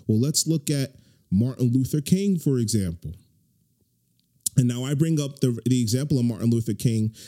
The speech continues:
as an example of how, I don't want you guys to misunderstand me. I bring this example as an example of how a false vision or a deceptive vision can mislead and have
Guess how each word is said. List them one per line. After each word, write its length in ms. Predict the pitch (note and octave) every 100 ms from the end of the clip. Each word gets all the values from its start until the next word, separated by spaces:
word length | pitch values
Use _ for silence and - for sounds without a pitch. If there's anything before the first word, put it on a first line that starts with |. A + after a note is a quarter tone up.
| -
as 300 | B2+ C#3 E3
an 80 | E3+
example 720 | D#3+ A#2 C#3 D3+ D3 C3 A#2+ -
of 180 | A2 G2+
how, 180 | C3 B2+
I 80 | B2+
don't 100 | D3
want 160 | E3+ -
you 60 |
guys 220 | D#3+ D#3
to 80 | -
misunderstand 580 | D#3+ - E3+ - - G#2+
me. 80 | G#2
I 60 |
bring 260 | A2 C3+ E3
this 180 | D#3+ -
example 600 | B2 B2 A#2 A2 G2+ - _ - - -
as 260 | B2+ D3+ D3+
an 80 |
example 520 | C#3+ A2 C3 B2 A#2 A2+
of 80 |
how 320 | - B2+ B2 -
a 120 | G#2+
false 400 | - C3+ C3 - - -
vision 580 | G#2 C3 A#2 A2+ G2 F#2+ - - -
or 220 | D#3 E3
a 60 | D3
deceptive 680 | C#3+ - - D3+ - C3+
vision 560 | A2+ A#2 G#2+ G2+ F#2 F#2+ - - -
can 420 | - D3 D3 B2+
mislead 920 | B2+ C3+ - A2 A2+ E3+ E3+ C3 B2 -
and 140 | A#2+
have 400 | A2+ B2+ A#2+ A2+